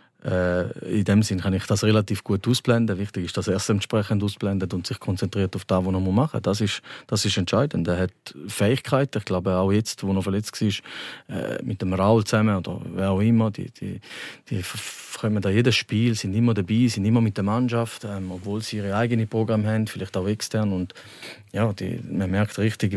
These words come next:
wie sie integriert sind im, im ganzen Prozess. Und, und, und das ist extrem wichtig. Und, äh, er hat die, die Qualität. Also,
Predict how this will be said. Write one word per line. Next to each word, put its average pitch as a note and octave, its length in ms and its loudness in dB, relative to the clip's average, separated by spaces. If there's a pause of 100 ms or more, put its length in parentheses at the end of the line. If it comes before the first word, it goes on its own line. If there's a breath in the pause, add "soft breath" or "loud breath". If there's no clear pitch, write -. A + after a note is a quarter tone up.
(120)
wie G#2+ 320 0
sie G2+ 320 0
integriert A2 560 0
sind D3 180 2
im, C#3 160 2
im C#3 140 4
ganzen C3 300 0
Prozess. - 500 -6
Und, F#2+ 220 -6
und, G2 220 -4
und G2+ 220 -2
das G2+ 160 0
ist - 380 -2 (120)
extrem G#2 460 2
wichtig. A#2 400 0
Und, F#2+ 240 -6 (460 soft breath)
äh, - 60 -2
er G2 400 -2
hat C3 160 0
die, D3 240 4
die C3+ 160 -2
Qualität. C3 680 2
Also, G2 520 -4